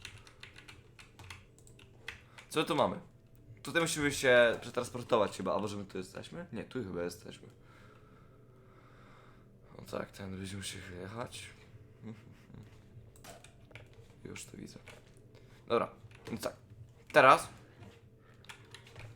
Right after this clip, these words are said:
A, krzesło, Zbysiu. Jakby dawno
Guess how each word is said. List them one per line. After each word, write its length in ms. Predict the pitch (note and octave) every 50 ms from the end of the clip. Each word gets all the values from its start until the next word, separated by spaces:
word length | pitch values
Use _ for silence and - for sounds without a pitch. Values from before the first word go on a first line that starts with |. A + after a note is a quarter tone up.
| - - - - - - - - - - - - - - - - - - - - -
A, 420 | - A2+ A#2 - - A#2 A2 G#2+ G2+
krzesło, 420 | - - - - A#2 G#2 - - G#2+
Zbysiu. 520 | F#2 G2 G2 A2+ A2 G#2 - - G2+ F2 - - - - - - - - - - - - -
Jakby 240 | - A2+ A2+ B2 C#3
dawno 460 | B2 C#3 C#3 C3 A#2+ A#2+ A2+ G#2 F#2+